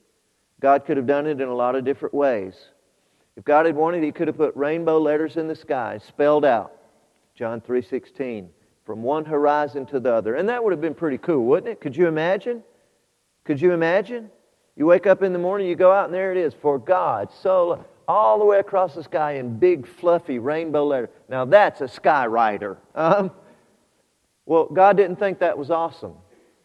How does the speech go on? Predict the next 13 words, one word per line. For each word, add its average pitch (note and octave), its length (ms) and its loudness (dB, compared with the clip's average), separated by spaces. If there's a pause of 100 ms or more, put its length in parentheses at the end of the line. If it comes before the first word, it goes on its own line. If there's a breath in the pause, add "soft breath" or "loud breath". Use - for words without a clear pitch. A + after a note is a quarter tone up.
(360 soft breath)
If C3 120 -4
he D#3 120 4
had, G#3 360 8
he D3+ 120 2
would D3 120 2
have C3+ 100 -2
done B2+ 180 2
it B2 100 -8
that B2 180 0
way. E3 360 0 (360)
But B2 240 0
he C#3+ 80 2
didn't. D3+ 360 2